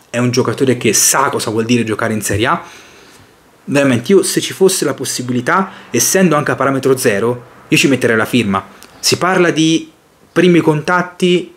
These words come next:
tre quattro settimane fa, che è un pochino tanto. E vi dico la verità, se andassi in un'altra squadra italiana, addirittura magari l'altra della capitale, mi roderebbe il culo. Poi, oh, si va avanti, nella vita si va avanti, nel calcio soprattutto.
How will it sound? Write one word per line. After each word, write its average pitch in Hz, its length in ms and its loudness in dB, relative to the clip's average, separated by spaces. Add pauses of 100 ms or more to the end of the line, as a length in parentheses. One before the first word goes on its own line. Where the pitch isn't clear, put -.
tre 160 180 4
quattro 156 280 0
settimane 147 480 0
fa, 123 300 0 (260)
che - 100 -4
è 127 40 4
un 127 100 2
pochino 123 300 -2
tanto. 120 460 0 (840)
E 156 60 2
vi 156 100 4
dico 143 160 0
la 147 80 6
verità, 147 280 2
se - 100 0
andassi 143 300 0
in 135 60 0
un'altra 139 280 -2
squadra 135 300 0
italiana, 123 720 2
addirittura 113 480 0
magari 120 300 2
l'altra 123 380 0
della 117 280 2
capitale, 120 600 -2 (300)
mi 240 100 4
roderebbe 151 380 2
il - 60 -2
culo. 117 340 0
Poi, 175 320 0
oh, 160 260 2 (1040)
si - 100 0
va 110 100 4
avanti, 120 340 0
nella 107 160 -4
vita 151 220 2
si - 100 -2
va 107 80 -6
avanti, 120 420 -2 (160)
nel 110 160 -4
calcio 123 260 -2
soprattutto. 120 640 0